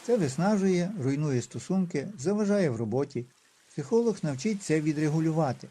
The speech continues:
не придушувати, а розуміти і керувати такими станами. Те, що раніше радувало,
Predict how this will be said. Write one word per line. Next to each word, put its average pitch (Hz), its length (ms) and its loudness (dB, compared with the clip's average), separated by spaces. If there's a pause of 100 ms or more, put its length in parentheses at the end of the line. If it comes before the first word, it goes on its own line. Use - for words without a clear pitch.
(200)
не 185 180 0
придушувати, 202 760 0 (240)
а 135 140 0
розуміти 127 800 0
і 147 100 -4
керувати 143 560 -2
такими 135 400 -4
станами. 120 460 -2 (520)
Те, 151 100 -2
що 131 200 -4
раніше 151 380 0
радувало, 165 640 0